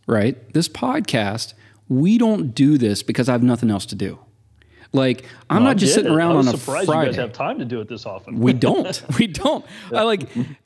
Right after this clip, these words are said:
Speaker 1: it legit cost us time and money, because time is money, you know.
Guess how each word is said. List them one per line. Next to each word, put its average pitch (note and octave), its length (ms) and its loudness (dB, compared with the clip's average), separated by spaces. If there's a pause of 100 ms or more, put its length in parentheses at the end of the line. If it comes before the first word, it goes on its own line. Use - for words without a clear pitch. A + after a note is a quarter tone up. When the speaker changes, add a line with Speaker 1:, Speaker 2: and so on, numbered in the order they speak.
Speaker 1:
it G3+ 220 2
legit F#3 800 0
cost - 680 -4 (180)
us C3+ 240 0 (100)
time A#2+ 720 2
and A2 200 4
money, A2 500 2
because A2 280 0
time G#2 360 0
is A2 180 2
money, G2+ 400 -2
you A#2 120 0
know. G2+ 200 -2